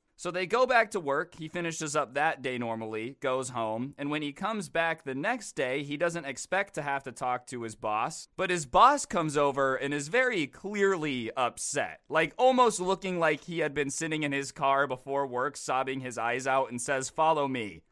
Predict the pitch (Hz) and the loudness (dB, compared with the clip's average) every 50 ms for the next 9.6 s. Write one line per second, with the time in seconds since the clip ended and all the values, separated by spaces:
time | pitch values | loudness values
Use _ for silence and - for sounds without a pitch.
0 | _ _ _ - 139 165 220 262 269 262 277 262 220 247 226 220 226 233 233 220 | _ _ _ -6 -4 -2 0 2 6 6 6 6 6 2 0 2 4 4 6 6
1 | 220 226 220 - 180 208 202 202 202 196 196 196 190 190 185 190 190 175 156 156 | 4 4 2 2 4 4 4 6 4 2 2 2 4 4 4 4 4 2 2 2
2 | 143 135 135 - 160 165 165 156 156 151 135 175 185 185 185 185 185 - 180 151 | 2 2 0 -2 -4 -4 -2 -2 -2 0 2 4 6 6 6 4 2 2 0 0
3 | 147 135 135 131 135 151 165 170 165 - 175 165 165 - 175 160 151 147 131 120 | 0 -2 -6 -2 2 4 4 4 2 0 -2 -2 -2 -4 -4 -2 -2 -2 -2 0
4 | 143 147 156 160 160 - 135 143 156 - 165 151 139 - 165 156 - 156 147 139 | 0 0 0 0 -2 -4 -4 -4 -2 -2 -2 -4 -4 -4 -6 -4 -2 -2 -4 -4
5 | - - 151 147 143 - 156 147 147 143 - 131 123 - - 147 143 131 - - | -2 0 0 0 0 2 4 4 4 4 2 -4 -6 -2 0 0 0 0 0 2
6 | 151 147 147 143 139 147 147 143 147 143 135 127 110 - - 151 156 151 139 131 | 2 2 2 2 0 0 0 0 2 2 0 0 0 0 0 2 2 2 -2 -4
7 | - 143 127 123 120 - 131 123 123 120 131 143 143 131 123 123 - 143 135 123 | -2 -2 -2 -2 -2 -4 -6 -6 -4 -4 -4 -2 0 2 2 2 2 2 2 2
8 | 120 - - 143 131 120 113 123 123 127 123 139 135 135 123 127 127 135 131 110 | 2 0 -2 0 0 0 0 -2 -6 -4 -4 -4 -4 -4 -6 -6 -4 -4 -4 -6
9 | 113 113 - 135 127 120 117 104 95 98 90 | -6 -6 -4 -2 0 0 0 -2 -4 -8 -10